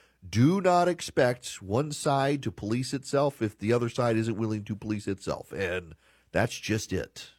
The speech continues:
Um, by the way, as an aside, can I say I, I've got the T V network on in here. I, I got C N N on. And this wall-to-wall coverage of, of Trump and his legal issues, man, the general election has begun,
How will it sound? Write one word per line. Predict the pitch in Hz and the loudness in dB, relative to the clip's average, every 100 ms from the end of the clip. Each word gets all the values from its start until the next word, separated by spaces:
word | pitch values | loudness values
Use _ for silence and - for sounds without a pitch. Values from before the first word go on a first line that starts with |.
| _ | _
Um, | 85 82 80 85 - _ _ _ _ _ - | -12 -8 -8 -10 -18 _ _ _ _ _ -2
by | 180 | 2
the | |
way, | 147 123 | 4 4
as | 147 147 | 2 0
an | |
aside, | 123 127 107 95 | -2 0 -2 -2
can | 160 | -4
I | 165 | -2
say | - 135 | 0 0
I, | - 123 - | 0 -4 -2
I've | 120 | -2
got | 190 202 | -2 -2
the | 131 | -4
T | - - 120 | -8 -6 -6
V | 107 90 | -4 -6
network | 78 - 82 82 - | -8 -10 -12 -16 -12
on | 87 76 | -12 -12
in | 73 | -12
here. | 85 104 | -6 -4
I, | 113 110 | -2 -4
I | 117 | -4
got | 160 - | -6 -6
C | - 120 | -6 -4
N | 90 | -4
N | 82 | -4
on. | 73 71 - _ _ _ | -8 -12 -16 _ _ _
And | - 131 | -8 -6
this | 185 | -6
wall-to-wall | - 123 165 196 185 156 135 | -6 -2 0 0 0 -2 -2
coverage | 127 131 113 92 | 0 -2 0 -2
of, | 85 - | -4 -4
of | 104 - | -6 -6
Trump | - 160 196 | -2 -2 0
and | 120 | -2
his | 101 | -2
legal | 98 120 107 | -2 -2 0
issues, | 104 92 92 | -2 -4 -6
man, | 156 165 | -4 -2
the | 110 | -2
general | 110 98 90 | -4 -4 -2
election | 90 - 82 | -4 -6 -10
has | 80 | -10
begun, | - 78 80 117 | -12 -8 -8 -8